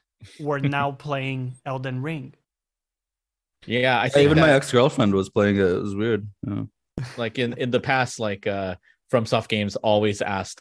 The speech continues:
Speaker 3: a lot from a player. Like, we live in an era, uh, you know, in the games industry where there's a lot of hand-holding, uh, especially, like, on the large triple A side. Like, "Oh, this marker tells me exactly where I need to go, and, you know, I've got, like, uh, a U I,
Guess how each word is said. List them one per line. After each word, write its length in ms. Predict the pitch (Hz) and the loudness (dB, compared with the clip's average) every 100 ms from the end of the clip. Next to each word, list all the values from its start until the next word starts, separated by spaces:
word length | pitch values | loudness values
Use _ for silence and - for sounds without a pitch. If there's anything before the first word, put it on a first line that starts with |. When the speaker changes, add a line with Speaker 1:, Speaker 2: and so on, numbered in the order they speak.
| - | -6
Speaker 3:
a 80 | 92 | -4
lot 540 | 92 92 95 90 - _ _ | -2 2 4 2 -2 _ _
from 240 | _ 107 90 | _ -4 -4
a 40 | |
player. 460 | - 113 98 90 85 | 0 2 4 2 0
Like, 180 | 90 110 | -6 -4
we 100 | 107 | 0
live 260 | 117 113 | 0 2
in 100 | 117 | 0
an 100 | 110 | 0
era, 500 | 104 98 98 98 95 _ _ _ _ - | 0 0 0 0 -4 _ _ _ _ -14
uh, 600 | 98 92 92 92 90 90 - | -8 -6 -4 -4 -2 -4 -4
you 140 | 95 | -4
know, 140 | 90 87 | -4 -4
in 100 | 90 | -4
the 60 | |
games 220 | 95 92 | -2 -2
industry 360 | 95 87 - 92 | -4 -8 -4 -2
where 300 | 90 92 90 | 2 2 2
there's 200 | 90 90 | 0 -2
a 60 | 92 | -2
lot 280 | 90 92 | 0 0
of 100 | 95 | 0
hand-holding, 680 | 90 90 92 110 107 143 180 _ _ _ _ 101 | -2 -4 0 -2 -2 -8 -10 _ _ _ _ -4
uh, 180 | 92 - | -2 -2
especially, 440 | - 104 - 104 | 0 0 2 2
like, 160 | 101 101 | 2 0
on 80 | 92 | -2
the 80 | |
large 240 | 90 90 - | -2 -4 -6
triple 320 | 110 101 92 | -8 -4 -2
A 100 | 95 | -2
side. 400 | - 123 131 127 | 0 0 0 0
Like, 180 | 95 123 | -2 0
"Oh, 220 | 127 113 | 2 2
this 220 | 104 107 | 0 0
marker 280 | - 113 117 | -2 -2 -4
tells 260 | 107 110 104 | -4 -6 -4
me 60 | 104 | -6
exactly 420 | 101 104 110 107 | -4 -4 -4 -4
where 140 | 104 | -2
I 40 | 101 | -2
need 180 | 104 101 | -4 -8
to 80 | 101 | -6
go, 480 | 110 104 101 95 | 0 2 2 2
and, 180 | 92 90 - | 0 -4 -8
you 100 | 98 | -4
know, 100 | 92 | -4
I've 100 | 87 | -2
got, 200 | 98 82 | -2 -2
like, 300 | 95 92 - - - - | -4 -6 -12 -20 -20 -10
uh, 280 | 101 95 95 | -4 -2 -2
a 100 | - | -4
U 260 | 95 107 110 | -6 -2 0
I, 380 | 107 104 101 | 0 0 -4